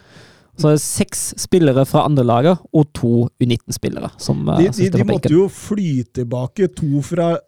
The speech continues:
Speaker 2: U sytten-landslagssamling
Speaker 1: Jep.
Speaker 2: for, i Tyskland for å kunne få rekke å sitte på benken i denne kampen. Og,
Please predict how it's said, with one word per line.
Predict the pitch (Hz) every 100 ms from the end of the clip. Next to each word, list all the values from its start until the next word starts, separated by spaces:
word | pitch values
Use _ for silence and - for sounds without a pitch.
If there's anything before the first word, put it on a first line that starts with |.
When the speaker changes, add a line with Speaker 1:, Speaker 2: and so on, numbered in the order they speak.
| _ -
Speaker 2:
U | 175 180
sytten-landslagssamling | - 208 - - 120 120 123 135 143 139 - 160 151 151 190 247 160 -
Speaker 1:
Jep. | 135 143
Speaker 2:
for, | 165
i | 165 165
Tyskland | 151 143 - 165 196 247 - _ _ _ -
for | 156
å | 156
kunne | 151 151 156
få | 156 160
rekke | 151 -
å | 143
sitte | 151 143 127
på | 127
benken | 127 120 - 135
i | 139
denne | 143 143 143
kampen. | 147 143 190
Og, | 165 143